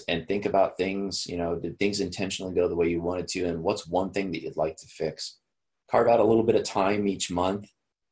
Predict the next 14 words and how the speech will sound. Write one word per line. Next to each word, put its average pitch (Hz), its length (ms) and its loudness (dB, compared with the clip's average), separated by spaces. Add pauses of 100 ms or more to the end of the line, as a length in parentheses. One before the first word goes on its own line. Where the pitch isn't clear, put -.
(380)
uh, 82 360 4 (160)
to - 140 -4
get 98 200 4
a 107 80 2
procedure 101 500 -2
written 101 280 0
down 104 480 -2 (840)
and 95 560 0 (500)
start - 360 2
thinking 131 240 2
about 90 280 4
consciously, 123 560 0
you 73 80 -6
know, 76 180 -4